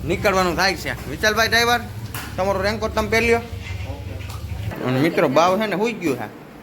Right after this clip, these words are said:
બાવ હુઈ ગયો. માન બાવને નીંદર આવી હતી અને નીંદર બગાડી નાખી. અને એ, એ કે, "ના, ના," કે, "મારે નથી જવું." કે નહીં બેન?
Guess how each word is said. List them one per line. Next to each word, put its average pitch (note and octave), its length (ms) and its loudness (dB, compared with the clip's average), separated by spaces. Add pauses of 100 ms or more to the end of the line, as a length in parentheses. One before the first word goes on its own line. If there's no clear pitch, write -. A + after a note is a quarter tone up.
(1500)
બાવ B2 180 0
હુઈ A#2 120 -4
ગયો. A2 220 -4 (1600)
માન C3 500 2
બાવને C3+ 300 0
નીંદર C3+ 320 0
આવી C3 160 0
હતી C3+ 360 -2
અને A#2 180 -2
નીંદર C#3 300 0
બગાડી C3+ 320 0
નાખી. E3+ 480 4
અને - 1200 -8
એ, F3 160 4 (300)
એ F3 60 -2
કે, E3+ 80 -2
"ના, F#3 100 2
ના," G3 80 0
કે, F3+ 80 -2
"મારે F3 180 4
નથી E3+ 140 0
જવું." - 560 -6
કે F3+ 80 -2
નહીં G#3+ 120 -2
બેન? G#3+ 120 -2